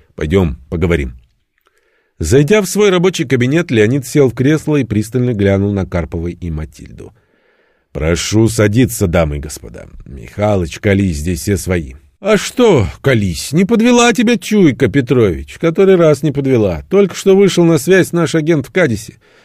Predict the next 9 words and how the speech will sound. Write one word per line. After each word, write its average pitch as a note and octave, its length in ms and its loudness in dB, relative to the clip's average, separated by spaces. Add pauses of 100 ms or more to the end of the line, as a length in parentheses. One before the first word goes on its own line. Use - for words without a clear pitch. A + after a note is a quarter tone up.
Наконец-то F3 460 2
это E3 160 0
корыто E3 460 2
добралось C3 420 2
до B2 140 0
Испании». A2 540 -4 (520)
«И D2+ 140 -6
что F2+ 180 -4
сообщил?» E2+ 480 0